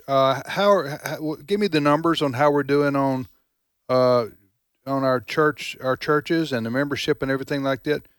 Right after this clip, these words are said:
For, for, again, I am, uh, speaking, uh, I, I'm not a Southern Baptist, uh, myself, but I have a lot of friends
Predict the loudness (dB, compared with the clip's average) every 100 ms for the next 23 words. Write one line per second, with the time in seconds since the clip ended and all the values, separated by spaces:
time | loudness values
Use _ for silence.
0 | -20 -20 _ _ 0 2 2 0 0 0
1 | -2 _ _ _ _ _ _ _ -2 0
2 | 0 -2 -2 0 0 0 -2 -2 -2 -4
3 | -10 _ _ _ _ _ _ _ _ _
4 | _ _ _ _ _ _ _ -12 -12 -6
5 | -4 -4 -4 -6 -6 -10 -16 _ _ -8
6 | -4 -4 -4 -4 -6 -4 -4 -4 -6 -6
7 | -6 -4 -2 -2 -2 -10 -10 -6 -4 -4
8 | -6 _ _ _ _ _ _ _ -8 -6
9 | 4 4 4 -4 _ _ _ _ _ _
10 | _ _ _ _ _ _ _ _ _ -10
11 | -6 -6 -6 -6 -4 2 2 2 -6